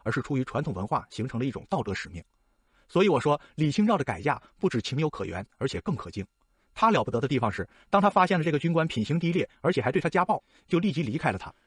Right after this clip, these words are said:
这可能比今天很多女性更果断。那个年代，女人没有权利提出离婚，所以李清照就举报这个人科举舞弊，即便自己也要跟着进监狱。当这一切过去了，李清照才写下《金石录》后续，也是侧面的解释自己的苦衷。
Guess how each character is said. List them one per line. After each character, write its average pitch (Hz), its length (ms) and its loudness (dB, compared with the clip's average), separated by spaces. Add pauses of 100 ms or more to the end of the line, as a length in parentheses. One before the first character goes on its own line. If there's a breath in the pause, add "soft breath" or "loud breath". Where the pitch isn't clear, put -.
(320)
这 226 100 2
可 196 80 4
能 156 80 4
比 160 100 -2
今 170 140 0
天 170 100 2
很 123 120 -2
多 151 100 0
女 127 100 2
性 131 140 -2
更 147 160 0
果 107 100 0
断。 90 160 -2 (640)
那 240 140 2
个 175 60 2
年 113 160 2
代， 135 180 0 (100)
女 131 120 0
人 143 100 4
没 151 80 4
有 175 100 2
权 104 160 -2
利 139 60 2
提 120 140 -6
出 110 80 -2
离 101 100 -2
婚， 92 180 -2 (300 soft breath)
所 160 160 0
以 190 60 2
李 123 100 0
清 147 100 -2
照 165 120 0
就 139 80 -2
举 113 100 -6
报 127 140 0
这 131 80 2
个 110 80 2
人 101 160 2
科 - 180 -2
举 147 80 0
舞 123 160 -4
弊， 151 180 -6 (440 soft breath)
即 139 100 0
便 180 140 4
自 190 120 0
己 110 120 -2
也 123 160 -2
要 104 100 2
跟 123 140 0
着 117 40 0
进 113 140 -2
监 127 180 -2
狱。 135 120 -8 (840)
当 170 140 2
这 170 60 2
一 120 100 2
切 135 160 0
过 117 140 -2
去 - 100 -8
了， 95 160 -12 (400)
李 135 140 0
清 147 120 0
照 151 120 2
才 135 100 -2
写 104 160 -2
下 107 160 0
《金 147 180 -2
石 - 120 -8
录》 131 100 0
后 123 160 -2
续， 123 220 -8 (380 soft breath)
也 120 120 2
是 147 100 -8
侧 175 200 -2
面 143 120 0
的 117 60 0
解 - 180 -4
释 - 140 -6
自 135 100 -6
己 - 120 -10
的 - 60 -8
苦 - 140 -20
衷。 107 220 -8